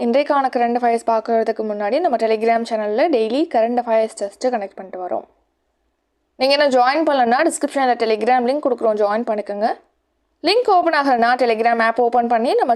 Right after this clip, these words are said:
சேனல் நேம் Study with Dharshini அப்படின்னு சர்ச் பண்ணி ஜாயின் பண்ணிக்கோங்க. முதல் கேள்வி, ரெண்டாயிரத்தி இருபத்தி நான்காம் ஆண்டுக்கான பாரத ரத்னா விருது யாருக்கு அறிவிக்கப்பட்டுள்ளது? ஆன்சர் ஆப்ஷன் ஏ, கர்பூரி தாக்கூர்.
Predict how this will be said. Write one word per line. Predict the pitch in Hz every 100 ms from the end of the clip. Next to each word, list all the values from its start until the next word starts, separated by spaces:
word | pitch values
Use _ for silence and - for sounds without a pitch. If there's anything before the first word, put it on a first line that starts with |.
| 254
சேனல் | 233 233 233
நேம் | 240 240
Study | 240 214 226
with | 233
Dharshini | 220 - 226 220
அப்படின்னு | 208 208 294 -
சர்ச் | 294 269
பண்ணி | 220 208
ஜாயின் | 208 202 202
பண்ணிக்கோங்க. | 202 202 196 185 - _ _ _ _ _ _ _ _ _ _ -
முதல் | 254 320 320
கேள்வி, | 262 226 208 233 480 - _ - 233
ரெண்டாயிரத்தி | 247 277 285 285 247
இருபத்தி | 262 294 247
நான்காம் | 240 247 262 262 247
ஆண்டுக்கான | 240 240 254 226 269 381 254
பாரத | 262 285 294 294 262
ரத்னா | 262 240 226 220
விருது | 208 247 320 254
யாருக்கு | 240 247 262 233
அறிவிக்கப்பட்டுள்ளது? | 226 233 226 208 202 202 196 185 - _ _ _ _ - 262
ஆன்சர் | 294 320 294 277
ஆப்ஷன் | 277 381 370 233 220
ஏ, | 262 415 _ _ 269
கர்பூரி | 285 330 330 311 294
தாக்கூர். | 233 - 190 175